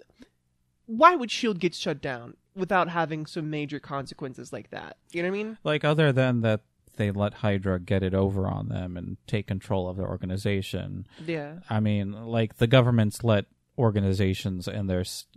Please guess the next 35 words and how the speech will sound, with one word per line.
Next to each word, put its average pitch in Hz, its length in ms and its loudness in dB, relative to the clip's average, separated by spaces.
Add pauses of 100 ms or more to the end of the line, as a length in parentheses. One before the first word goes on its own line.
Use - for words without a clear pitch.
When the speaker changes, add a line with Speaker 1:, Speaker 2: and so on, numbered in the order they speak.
(160)
Speaker 2:
s-, - 200 -10
like, 95 420 -4 (260)
like, 98 200 -10
they've 110 160 -4
let 113 160 0
the 107 80 -2
C 101 240 -4
I 92 120 0
A, 90 340 -2
the 90 120 -6
F 92 220 -8
B 92 160 -8
I, 85 480 -10 (500)
like, 98 260 -10
A 107 140 -18
T 98 260 -10
F, 85 300 -14
and 98 100 -8
a 95 40 -8
lot 107 180 -2
of 104 80 4
other 98 160 0 (220)
organizations 98 720 -2
get 98 160 -2
away 95 220 0
with 92 140 -6
a 95 40 -4
lot 95 380 -2
of 92 160 -6
bad 95 260 -4
things, 92 480 -6
and 90 100 -6
they're 95 80 -4
still 101 300 -6
existing. 90 720 -8